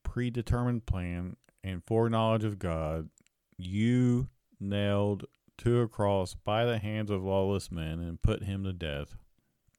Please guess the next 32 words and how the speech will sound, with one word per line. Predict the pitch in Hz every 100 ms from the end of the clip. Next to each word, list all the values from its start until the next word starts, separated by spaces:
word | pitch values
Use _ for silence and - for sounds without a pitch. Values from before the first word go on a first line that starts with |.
| _ _ _ _ _ - - - - - _ _
So | - 92 92
here | 92 - 127 127
Peter's | - 123 123 110
calling | - 107 101 95
out | 98 92
their | - 82
sin | - 98 90
of | 85
murdering | 78 85 85 82 80
Jesus. | 76 78 78 78 - - -
These | 90 85
Jews | 80 104 110 113 101 -
knew | 85 90 117 127
the | 117
law, | 107 110 107 92 92
and | 87
that | 107 120
is | 113
why | 107 107
they | 104
were | 101 101
there | 104 98
to | 85
celebrate | - 107 101 92 90
the | - 90
receiving | 92 - 120 120 110 101 92 - - _ _ _
the | 95
law | 92 98 101 98 87 - _ _ _ - - _ _ _ - _ _ - _ _ -
from | 117 123
God | 110 98 98 98
to | -
Moses. | 85 90 110 101 - - - -